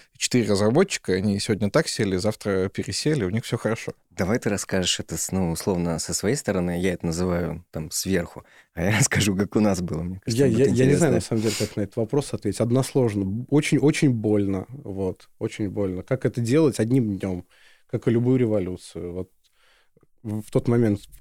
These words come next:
Speaker 3: как мы изменения объявили, они вступают в силу. Всё, вот, вот примерно так.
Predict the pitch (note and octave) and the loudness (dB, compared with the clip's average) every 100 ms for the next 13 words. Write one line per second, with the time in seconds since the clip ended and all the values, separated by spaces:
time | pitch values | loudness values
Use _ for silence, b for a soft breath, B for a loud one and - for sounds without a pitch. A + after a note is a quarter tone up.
0 | - - - - G#2 G#2 G2 G2 G2+ G#2+ | -20 -20 -12 -6 -2 0 0 0 0 2
1 | G2+ F#2+ F2+ G2 B2 F#3+ B2 E2 G2+ C3 | 2 0 -4 -4 0 2 2 0 -2 -2
2 | - F#2 A2 F#2+ - - D#2+ E2 - - | -8 -6 -4 -4 -6 -14 -14 -14 -18 -12
3 | E2+ E2 F#2 A#2+ - - G#2+ G2+ G2+ F#2+ | -10 -8 -8 -8 -6 -6 -2 -2 -2 -4
4 | F2 D#2+ - | -6 -8 -10